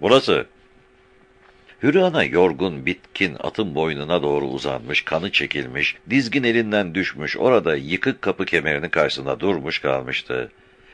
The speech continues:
Delikanlılar da aşağıda, başları önlerinde, kemerin bir büyük taşının yanında dikilmişlerdi.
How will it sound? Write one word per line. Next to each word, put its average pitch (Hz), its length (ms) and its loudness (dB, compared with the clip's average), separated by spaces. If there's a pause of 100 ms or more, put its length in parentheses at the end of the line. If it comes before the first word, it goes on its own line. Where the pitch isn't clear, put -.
(120)
Delikanlılar 151 680 4
da 85 100 0
aşağıda, 71 500 2
başları 85 420 2
önlerinde, 69 460 -4
kemerin 107 480 2
bir 85 180 -2
büyük 107 240 -2
taşının 80 340 0
yanında 73 540 -2
dikilmişlerdi. 64 960 -6